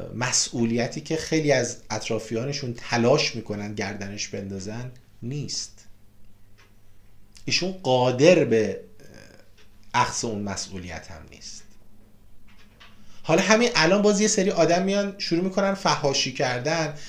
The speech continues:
که اینا خودشون نشون دهنده این هستش که اگر روزی روزگاری حتی آقای پهلوی هم بیاد به قدرت بشینه، این آدم‌ها از اون آدم دموکرات و آزادیخواه یک هیولا خواهند ساخت،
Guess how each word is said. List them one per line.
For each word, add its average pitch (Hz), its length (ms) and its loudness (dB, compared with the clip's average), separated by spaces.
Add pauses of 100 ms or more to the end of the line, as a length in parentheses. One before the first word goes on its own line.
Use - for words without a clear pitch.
(140)
که 196 100 2
اینا 190 240 4
خودشون 226 480 2
نشون 185 240 0
دهنده 170 360 0
این 208 160 -2
هستش 202 460 -2
که 196 200 -2 (380)
اگر 180 420 6 (240)
روزی 185 440 6
روزگاری 151 880 2 (640)
حتی 202 360 2
آقای 170 240 8
پهلوی 151 480 2
هم 151 160 -2
بیاد 147 200 2
به 143 160 2
قدرت 135 320 0
بشینه، 165 300 0
این 233 200 0
آدم‌ها 165 640 4
از 165 320 2
اون 220 200 2
آدم 160 360 4
دموکرات 151 560 2
و - 40 4
آزادیخواه 147 720 4
یک - 180 -6
هیولا 165 460 6
خواهند 110 400 2
ساخت، - 420 -10